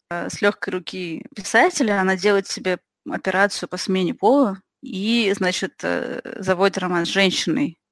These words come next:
При этом она не меняет внешность на, на мужскую, остается женщиной. В общем, короче, э, типа сто пятьдесят страниц удовольствия вот этого совершенно дикого. А все это еще через оптику мужчины. То есть это абс-,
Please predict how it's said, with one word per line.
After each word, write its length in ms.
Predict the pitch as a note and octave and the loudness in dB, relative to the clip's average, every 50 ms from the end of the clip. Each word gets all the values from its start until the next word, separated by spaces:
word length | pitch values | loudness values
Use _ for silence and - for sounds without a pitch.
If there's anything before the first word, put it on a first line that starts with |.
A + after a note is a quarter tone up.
| _ _ _ | _ _ _
При 120 | - G3+ G3+ | 4 4 4
этом 220 | A3 A3 A3+ G#3 | 6 6 6 6
она 120 | G3+ G3 G3 | 6 8 8
не 160 | G3+ G#3 G#3+ | 8 8 8
меняет 400 | G#3 G#3 G3+ G#3+ G#3+ G#3 G3 - | 8 6 6 6 4 4 2 2
внешность 420 | F#3+ F#3+ G3 G3 - - F3+ - - | 2 4 4 4 2 -2 -6 -4 -2
на, 140 | F#3 F3 - | -2 -2 -2
на 360 | - E3 E3+ - D3+ D#3 F#3 | -4 -4 -4 -4 -2 -2 -2
мужскую, 580 | F#3 F3+ F3+ F3+ - - - G3+ F3 D#3+ D#3 - | -2 -2 -4 -6 -8 -6 -6 -4 -4 -4 -4 -6
остается 440 | F3 - - G3 F#3+ F#3+ - - F#3+ | -8 -6 -2 -2 -2 -2 -2 -4 -4
женщиной. 680 | F3+ F#3+ G#3+ G#3 F#3+ - - - F3 D#3+ D3+ - D#3+ - _ - | 0 2 2 2 2 2 -2 -2 -2 -4 -4 -4 -8 -16 _ -2
В 100 | F3+ G3 | 2 2
общем, 240 | G#3 G#3 - - F3+ | 2 2 2 0 2
короче, 600 | - F#3+ F#3+ G3+ G3 F#3+ - - E3+ E3 D#3+ F3+ - - _ _ | 2 4 4 4 2 2 2 0 -2 -2 -4 -8 -14 -20 _ _
э, 520 | - F#3 F#3 F3 F3 F3 F3 F3 F3 F3 E3+ - | -6 -4 -2 -2 -2 -2 -2 -4 -4 -6 -8 -8
типа 440 | - G3+ G3+ - F#3+ F3+ F3 E3+ E3 | -8 -8 -4 0 2 2 2 2 0
сто 180 | - - - | 0 0 0
пятьдесят 260 | A3 G#3 - A3+ G#3+ - | 0 2 2 2 2 4
страниц 480 | - - G3 F#3+ F#3 G#3+ A#3 B3 - - | 2 2 2 4 6 4 4 4 2 2
удовольствия 540 | F#3 F#3+ F#3 F#3 F#3 F3+ F3+ - - F3+ E3+ | 2 2 4 4 2 0 0 -2 -4 -4 -4
вот 140 | E3+ E3 F3+ | -4 -4 -6
этого 300 | F3 - - F3 E3+ E3+ | -8 -8 -8 -8 -8 -8
совершенно 520 | - - F#3 F3+ - - G3 F#3 F3+ E3+ | -6 -6 -6 -4 -2 0 0 2 0 0
дикого. 580 | E3 F#3 G3 G3 - F#3+ F3+ E3+ E3+ F3 F#3 - - - - - - - - - | -2 -4 -4 -4 -2 0 0 0 0 -2 -4 -8 -14 -16 -16 -6 -2 -2 0 2
А 100 | - G3 | 0 0
все 240 | F#3 - - C4 C#4 | 2 4 8 8 8
это 160 | D#4+ E4 - | 8 8 6
еще 160 | B3 A3 - A#3+ | 4 4 4 2
через 260 | - - G#3+ G#3 F#3 - | 0 0 -2 -4 -4 0
оптику 480 | - A3 B3+ C4 - - - - G#3+ | 2 4 4 4 2 -4 -4 -2 -2
мужчины. 540 | G3 F#3+ F#3 - - - A3+ G#3+ G3+ F3 D#3 | -2 0 -2 -2 -2 0 2 2 2 0 -2
То 100 | - - | -4 -6
есть 100 | F3+ - | -8 -6
это 120 | G3 G3 G3 F3+ | -6 -4 -4 -4
абс-, 140 | F#3 - | -4 -4